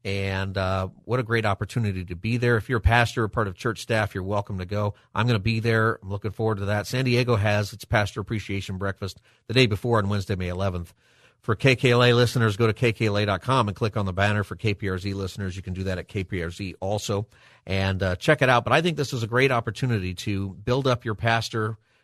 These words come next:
your people at church who have worked really hard without a lot of acknowledgement in some ways for what's happened in the last couple of years, and for your, your first responders also, to build them up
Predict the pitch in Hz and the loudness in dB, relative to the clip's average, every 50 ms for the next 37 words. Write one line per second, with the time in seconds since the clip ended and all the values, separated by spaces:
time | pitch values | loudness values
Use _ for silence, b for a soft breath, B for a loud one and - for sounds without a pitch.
0 | _ - 95 101 101 101 101 92 - - - 139 127 120 113 107 90 - - 117 | _ -8 -4 -2 -2 -2 -2 -4 -4 -4 -4 -4 -2 -2 -4 -4 -4 -2 0 0
1 | 113 104 - - 101 90 92 107 117 110 - - 107 110 120 123 127 117 101 87 | 0 0 -2 -4 -6 -4 -2 -2 -2 -2 -2 -4 -4 -2 0 0 0 0 -2 0
2 | 117 110 107 110 107 104 101 101 87 110 101 107 113 113 - - b b b b | 0 2 2 2 2 0 -2 -4 -4 -2 -2 -2 -2 -4 -6 -12 b b b b
3 | b b b b - - 110 110 117 117 110 104 101 98 104 95 101 107 120 107 | b b b b -6 -2 2 2 2 2 2 0 -2 -2 -2 0 0 0 0 0
4 | 104 113 113 - 110 - - 127 120 117 113 113 120 120 120 117 - - 110 101 | -2 -2 -4 -4 -6 -4 -2 0 2 2 2 2 2 0 0 -4 -6 -6 -6 -6
5 | 101 110 - - 113 110 110 - 123 117 113 107 104 107 107 104 - - 113 104 | -4 -6 -6 -4 -4 -4 -4 -2 -4 -4 -4 -4 -4 -4 -6 -6 -6 -6 -6 -6
6 | - 107 107 107 110 110 113 117 117 - _ _ b b b b b b b b | -4 -6 -4 -4 -4 -4 -4 -6 -8 -14 _ _ b b b b b b b b
7 | b b b - 107 113 113 113 110 110 110 110 110 - - - - 117 110 107 | b b b -4 0 2 2 4 4 4 2 2 -2 -6 -8 -6 -2 0 0 2
8 | 104 101 104 101 101 101 98 - - 98 90 - - 143 139 - - 123 - - | 2 2 2 2 2 0 -2 -6 -10 -10 -4 0 2 2 2 0 -2 -4 -4 -2
9 | - 127 123 127 117 113 101 110 101 107 110 - - 127 117 117 117 - _ _ | -2 -2 -2 -2 -2 -2 -2 -2 -2 -4 -4 -4 -6 -6 -6 -8 -10 -14 _ _
10 | _ _ _ - - 113 101 92 92 107 113 127 135 131 131 127 120 117 117 123 | _ _ _ -8 -6 -4 -4 -2 0 0 0 0 0 0 0 0 0 0 -2 -4
11 | - | -6